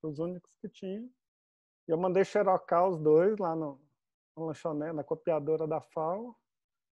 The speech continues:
trouxe pra Brasília e escaneei. Porque eu achei isso mara-, eles maravilhosos, é eles que eu trouxe aqui pra apresentar pra vocês. Porque ele opera uma síntese bastante diferente dos anteriores.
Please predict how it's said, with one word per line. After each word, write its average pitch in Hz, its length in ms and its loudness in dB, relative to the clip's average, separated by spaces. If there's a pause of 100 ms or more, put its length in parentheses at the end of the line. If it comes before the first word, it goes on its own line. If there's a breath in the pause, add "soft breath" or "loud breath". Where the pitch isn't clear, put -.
(240)
trouxe 170 220 2
pra 208 80 0
Brasília 180 520 4
e - 20 2
escaneei. 208 720 -6 (1700)
Porque 226 220 2
eu 254 60 10
achei 240 420 8
isso 240 220 -2
mara-, 247 280 4
eles 202 280 6
maravilhosos, 214 880 -2
é 147 120 -2
eles 156 140 -12
que - 80 -16
eu 190 80 -6
trouxe 185 340 -6
aqui - 120 -14
pra 190 140 -6
apresentar 185 560 -8
pra 180 160 -6
vocês. 175 420 -14 (520)
Porque - 180 -8
ele 196 160 -2
opera 202 340 4
uma 208 140 0
síntese 202 480 -4
bastante 233 520 -2
diferente 240 720 -4
dos 185 180 -2
anteriores. 196 960 -4